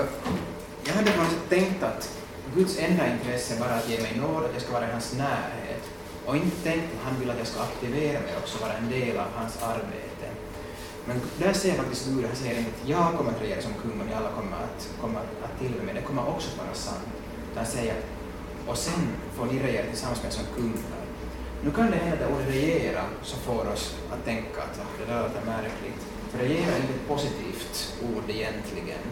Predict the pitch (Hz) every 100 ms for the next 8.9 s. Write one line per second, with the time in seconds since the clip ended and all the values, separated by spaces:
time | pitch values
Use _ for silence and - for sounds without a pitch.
0 | 127 - - - - - - 113 107 104
1 | 117 117 110 - 120 - - 135 170 151
2 | 139 127 127 127 113 104 98 104 - -
3 | - 90 175 - - - 165 147 226 -
4 | 131 - - - 92 - - 160 330 320
5 | 285 240 214 185 190 - 139 110 104 113
6 | 131 147 147 139 143 165 175 - - -
7 | - - - - - - - - - -
8 | 123 147 196 208 156 147 175 160 123